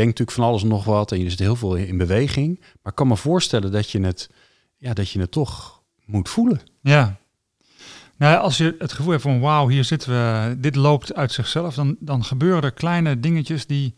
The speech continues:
Speaker 2: die lef uiten moet, eh, om, eh, net buiten het, eh, gebruikelijke te stappen in de richting die we moeten gaan.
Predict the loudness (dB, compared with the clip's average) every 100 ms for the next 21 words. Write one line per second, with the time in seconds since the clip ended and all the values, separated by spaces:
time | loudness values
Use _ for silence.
0 | _ _ _ _ _ _ _ _ _ _
1 | -10 -4 0 2 2 -2 -4 -4 -2 -2
2 | 2 4 4 2 -10 _ _ _ _ _
3 | _ _ _ _ -20 -20 -4 0 2 0
4 | -6 _ _ -8 -4 -4 -4 -8 -2 -2
5 | -2 -2 0 0 -2 -4 -4 -4 -2 0
6 | -2 -4 -2 0 0 -2 -6 -4 -2 0
7 | -2 0 0 2 0 0 0 2 2 0
8 | -2 -4 -4